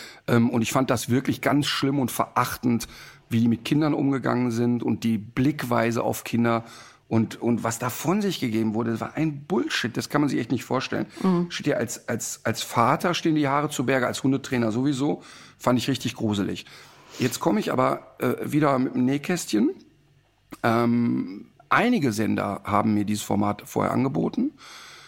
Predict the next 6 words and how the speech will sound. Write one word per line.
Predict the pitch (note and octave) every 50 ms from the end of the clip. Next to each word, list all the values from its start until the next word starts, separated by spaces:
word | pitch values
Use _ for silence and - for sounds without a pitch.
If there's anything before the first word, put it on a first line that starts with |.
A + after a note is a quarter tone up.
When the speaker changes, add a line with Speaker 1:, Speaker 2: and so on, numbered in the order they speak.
| - _ _ -
Speaker 1:
Ähm, | A#2+ B2 B2+ B2+ B2+ B2 B2
da | B2 B2+
gibt's | A#2 A#2+ - -
natürlich | A2+ - - A#2 -
ein | B2 A#2
Originalformat | - A#2 G2+ G#2 G2+ G2+ G#2+ C3 C3+ - - D#3 D3 D3+ D#3 F3 A#3 - -